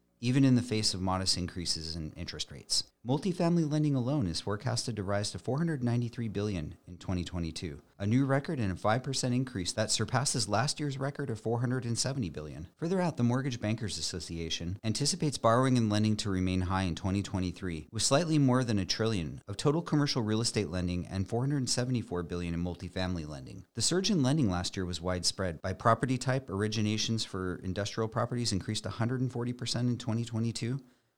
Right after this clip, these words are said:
Retail properties increased seventy-three percent. Hotel properties increased seventy-one percent. Office properties increased sixty-six percent. Healthcare, fifty-six percent, and multifamily properties increased fifty-four percent.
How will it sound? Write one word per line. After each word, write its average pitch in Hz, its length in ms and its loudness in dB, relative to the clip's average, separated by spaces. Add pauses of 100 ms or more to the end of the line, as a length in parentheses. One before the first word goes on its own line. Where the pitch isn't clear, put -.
(160)
Retail 110 360 4
properties 101 480 2
increased 95 360 0
seventy-three 98 520 0
percent. 139 440 -2 (180)
Hotel 120 280 8
properties 101 440 4
increased 92 340 0
seventy-one 92 500 2
percent. 98 460 -2 (140)
Office 170 280 4
properties 160 480 0
increased 139 360 -2
sixty-six 139 520 -4
percent. 156 460 -4 (240)
Healthcare, 131 580 2
fifty-six 117 460 0
percent, 151 460 0
and 107 160 6
multifamily 101 640 2
properties 90 420 0
increased 90 380 -2
fifty-four 92 460 -2
percent. 85 400 -6